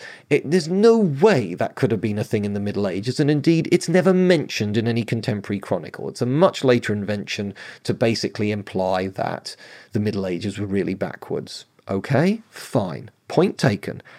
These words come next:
However, that's not the same thing as it actually happened, and that's what triggered a rebellion in Scotland, a freedom-fighting warrior, et cetera. It's designed to really make the English bad. Gotta say,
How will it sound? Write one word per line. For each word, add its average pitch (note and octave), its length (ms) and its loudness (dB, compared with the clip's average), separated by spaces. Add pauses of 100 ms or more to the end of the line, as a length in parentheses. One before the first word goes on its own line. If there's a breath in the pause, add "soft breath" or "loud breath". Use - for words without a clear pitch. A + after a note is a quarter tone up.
(100)
However, D3+ 1080 2 (420 loud breath)
that's - 360 0
not F3+ 400 2
the - 100 2
same F#2+ 380 -2
thing G2 420 -2
as G#2+ 320 -2
it D3 120 2
actually F3 360 2
happened, B2 380 0
and A#2+ 120 -2
that's - 200 -2
what B2 140 2
triggered G#2 500 -2
a G#2 260 0
rebellion G#2+ 720 -2
in G2+ 280 -4
Scotland, G#2 680 -4 (180 loud breath)
a - 80 -4
freedom-fighting A2 1040 -2
warrior, G#2 500 -2
et - 100 -8
cetera. - 380 -6 (360 loud breath)
It's - 180 0
designed C3 600 2
to A#2 120 4
really C3 500 4
make A2 300 -2
the G#2 180 -2
English G2+ 360 -6
bad. C#3+ 560 0 (320 loud breath)
Gotta G3 240 6
say, A2 440 2